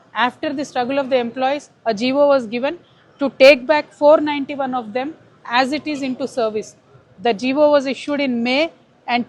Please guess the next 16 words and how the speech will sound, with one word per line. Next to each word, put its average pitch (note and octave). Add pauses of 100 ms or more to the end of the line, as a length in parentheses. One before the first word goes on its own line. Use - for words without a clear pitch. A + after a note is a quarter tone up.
till D#4
date D#4
it D4+
is C4+
not B3+
taken A#3+
up. C#4+ (300)
So C4
my A#3+
demand D4
with C4
the C4
Congress A#3+
government B3
today B3
is C#4